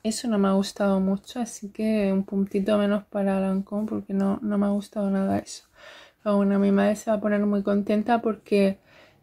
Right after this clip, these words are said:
a ella le encanta el serum este, así que, pues bueno, va a tener más cantidad, eso sí. Día veintiuno.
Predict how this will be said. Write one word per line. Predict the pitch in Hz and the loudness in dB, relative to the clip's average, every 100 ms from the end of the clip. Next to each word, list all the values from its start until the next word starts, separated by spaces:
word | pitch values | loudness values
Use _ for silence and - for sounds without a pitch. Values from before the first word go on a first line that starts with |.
| - | 0
a | 208 | 2
ella | 208 214 | 6 6
le | 214 | 4
encanta | 202 202 214 208 208 - 208 202 202 202 | 2 0 -2 -2 -2 -2 0 0 0 -2
el | 208 | -4
serum | - 208 202 196 | -4 -4 0 2
este, | 196 196 - | 2 -2 -6
así | 233 - - 196 | -6 -6 -8 -8
que, | - 226 - - - - - - - - | -2 -2 -4 -12 -20 -20 -20 -18 -18 -4
pues | 220 208 | -4 -2
bueno, | 202 190 190 | 0 2 4
va | 190 | 4
a | |
tener | 196 190 | 2 2
más | 190 202 | 2 0
cantidad, | - 208 190 196 - - | -4 -4 -4 -4 -4 -6
eso | - 233 | -8 -12
sí. | - - - - - - - - - - - | -12 -12 -14 -18 -20 -20 -20 -20 -20 -20 -6
Día | 214 226 240 | 4 6 6
veintiuno. | 214 202 202 - 196 190 190 | 4 2 -2 -2 0 0 -2